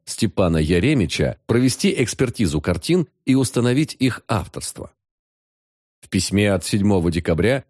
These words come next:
Яремич сообщал о своём посещении квартиры Рериха,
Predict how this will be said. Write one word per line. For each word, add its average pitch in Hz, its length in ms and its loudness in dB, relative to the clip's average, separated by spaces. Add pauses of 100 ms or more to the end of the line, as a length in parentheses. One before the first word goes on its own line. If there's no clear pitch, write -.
Яремич 101 640 0
сообщал 123 720 0
о 107 80 0
своём 110 400 0
посещении 120 680 0
квартиры 104 580 0
Рериха, 64 500 -2